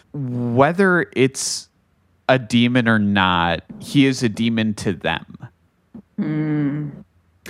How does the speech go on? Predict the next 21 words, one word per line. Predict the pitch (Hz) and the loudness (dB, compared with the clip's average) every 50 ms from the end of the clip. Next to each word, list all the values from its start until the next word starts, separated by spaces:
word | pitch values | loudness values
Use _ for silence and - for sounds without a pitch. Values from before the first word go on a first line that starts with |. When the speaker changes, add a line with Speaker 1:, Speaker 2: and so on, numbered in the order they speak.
| - 240 285 247 - - | -18 -16 -16 -18 -8 -6
Speaker 2:
We | 196 185 196 226 240 247 254 254 262 262 254 - | -2 2 4 4 4 4 4 4 4 4 2 2
are | - 202 214 | 4 2 4
gonna | 214 202 180 180 | 4 4 2 2
come | - - - | 0 0 0
back | - 143 117 - | 0 0 -2 -2
to | - - | -4 -6
that. | - - 64 82 - - - _ | -4 -4 -4 -6 -6 -8 -12 _
Speaker 1:
<laughs> | - - - - 151 | 2 2 4 4 0
Okay. | 139 - - 185 | -2 0 0 2
Speaker 2:
Um, | 185 170 160 156 151 151 151 180 - - - _ _ _ _ _ _ 214 | 2 4 2 2 0 -2 -4 -4 -6 -8 -16 _ _ _ _ _ _ 4
before | 208 214 214 - 294 302 302 | 4 4 6 6 6 6 6
we | 311 262 | 6 6
get | 214 226 214 | 6 6 6
there, | 214 196 180 | 4 4 4
though, | 165 156 131 135 135 - | 4 4 4 6 4 4
I | - - 226 | 4 4 4
wanted | 226 247 269 277 277 277 247 | 6 6 4 4 4 4 2
to | 220 208 | 2 2
talk | 214 220 190 190 190 196 | 2 4 4 4 6 4
really | 190 196 190 196 | 4 4 4 2
quickly | 196 196 - 202 190 190 - 190 190 185 185 175 | 2 4 2 2 2 4 2 4 4 4 4 2